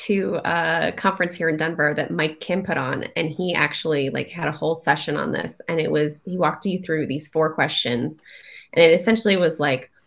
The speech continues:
"What are you good at? What do you like doing? What do you love doing? Um, and what are you not good at?" And then, like, the converse, uh, you know, question of that of, like,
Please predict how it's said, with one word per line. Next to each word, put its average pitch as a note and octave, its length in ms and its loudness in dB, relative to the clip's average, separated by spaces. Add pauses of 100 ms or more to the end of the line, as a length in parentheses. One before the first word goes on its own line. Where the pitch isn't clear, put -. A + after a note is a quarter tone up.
(120)
"What F3 280 4
are G3 40 4
you F3+ 180 -2
good E3 260 4
at? D#3+ 380 4 (460)
What F3 160 2
do F3 60 2
you E3 160 -2
like D3+ 380 0
doing? D3+ 560 2 (160)
What F3 140 -2
do F#3 60 -4
you E3+ 100 -4
love D#3 640 0
doing? G3+ 680 4 (680)
Um, D#3+ 400 2
and E3 380 0
what F3 180 0
are F#3 60 2
you F3 120 0
not C#3+ 280 -2
good A2+ 140 -2
at?" D2+ 260 0 (280)
And F3 160 0
then, E3 160 2
like, D3+ 300 -4
the D#3 260 4
converse, E3+ 600 0 (100)
uh, E3 340 -2
you E3 160 -4
know, D#3+ 60 -4
question D#3+ 400 -4
of D#3 120 -4
that D3 200 -4
of, C#3+ 140 -10
like, D3 260 -8